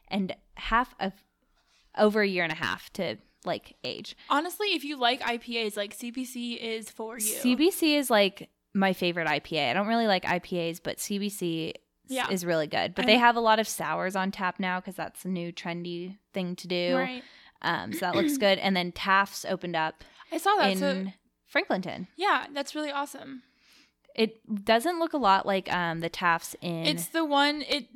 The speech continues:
Speaker 2: it's Taft's in Gravity, right?
Speaker 1: Yeah, it's
Speaker 2: <laughs>
Speaker 1: that one, but, like,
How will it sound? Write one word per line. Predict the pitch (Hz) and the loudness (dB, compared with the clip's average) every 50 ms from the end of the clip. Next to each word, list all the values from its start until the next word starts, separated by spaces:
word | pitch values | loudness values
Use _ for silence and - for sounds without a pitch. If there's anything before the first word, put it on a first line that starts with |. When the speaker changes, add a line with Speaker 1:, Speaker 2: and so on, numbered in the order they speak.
| 254 - | -16 -10
Speaker 2:
it's | 277 262 269 - - | -6 -6 -6 -6 -6
Taft's | - 285 269 269 294 294 - - | -4 -2 0 0 0 -2 -4 -8
in | - 254 254 240 | -6 -4 -2 0
Gravity, | 247 233 226 240 247 233 226 220 247 240 - _ - | 0 0 0 0 -2 -6 -8 -8 -12 -14 -16 _ -6
right? | 269 240 240 262 - _ | -4 -4 -4 -6 -6 _
Speaker 1:
Yeah, | - 214 208 180 123 120 - - | 4 6 8 8 8 6 4 4
it's | 208 214 - - | 2 2 2 2
Speaker 2:
<laughs> | 285 262 | 2 4
Speaker 1:
that | 220 190 165 135 | 6 6 6 6
one, | 233 254 254 | 4 4 4
but, | 226 247 202 | 2 2 2
like, | - 202 190 - - | 2 2 0 0 -4